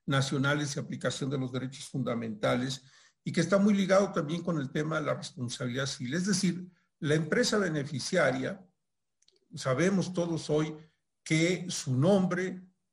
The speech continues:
tiene un costo, tiene, o, o tiene un valor muy importante para el, los propios usuarios.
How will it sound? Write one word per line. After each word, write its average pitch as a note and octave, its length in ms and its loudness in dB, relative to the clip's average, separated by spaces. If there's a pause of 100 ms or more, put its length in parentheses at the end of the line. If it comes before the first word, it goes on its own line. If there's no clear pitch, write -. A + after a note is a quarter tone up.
(100)
tiene A3+ 320 4
un C#3+ 220 -2
costo, D#3+ 560 0 (120)
tiene, D#3+ 360 0
o, D3 260 -6
o C3+ 120 0
tiene G3 200 4
un E3+ 100 4
valor D3 520 4 (400)
muy E3 320 4
importante D3+ 800 0
para D#3 380 4
el, B2 400 -4
los B2+ 180 -6
propios D#3+ 420 -4
usuarios. C3 720 0